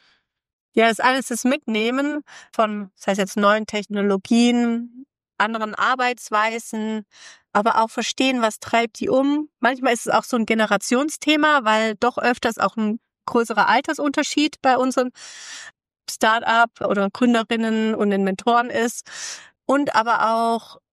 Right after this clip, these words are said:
das Gefühl, ich habe jetzt geholfen, ich kann mein Wi-, ich kann weiterhelfen, ich habe was zurückgegeben in die, in die Gesellschaft im weitesten Sinne, ist doch auch, was sehr viele Menschen bewegt, äh, trotz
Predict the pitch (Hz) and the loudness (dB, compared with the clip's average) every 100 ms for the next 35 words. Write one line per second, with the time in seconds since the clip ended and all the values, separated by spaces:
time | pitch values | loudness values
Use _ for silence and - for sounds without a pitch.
0 | _ 220 220 226 - 220 - 254 254 254 | _ -12 -4 -4 -2 -6 -2 0 2 2
1 | 247 233 - 214 214 214 214 - 202 214 | 0 -2 -8 -4 -2 -2 -4 -4 0 0
2 | 214 - 202 - - 208 202 196 214 _ | 0 -4 -6 -6 -4 -2 0 0 -2 _
3 | 208 - 208 208 208 - _ - 226 233 | -8 -2 -2 -2 -6 -10 _ 0 0 0
4 | 196 196 190 202 208 196 196 - - 233 | 0 0 0 -2 0 0 -2 -4 -2 0
5 | 262 233 - 180 175 202 - 185 175 202 | 0 0 0 0 0 -4 0 0 0 0
6 | 196 190 185 196 196 202 185 185 - - | 0 2 0 2 2 0 -4 -4 -8 -16
7 | - 190 180 170 - 170 175 - - 196 | -6 0 0 0 0 -2 -2 -10 -6 -2
8 | 208 208 202 - - - - 220 269 - | 0 0 -2 -4 -18 -12 -4 -2 -2 0
9 | 269 285 285 269 - - 262 277 - 277 | 0 0 0 -2 -4 0 2 2 0 -2
10 | 277 247 247 240 - 262 240 226 233 226 | 0 0 -2 -2 0 2 4 2 2 2
11 | - - - - - - - - 233 208 | 0 -10 -12 -16 -16 -14 -14 -2 2 2
12 | - 262 247 - | 2 -2 -2 -8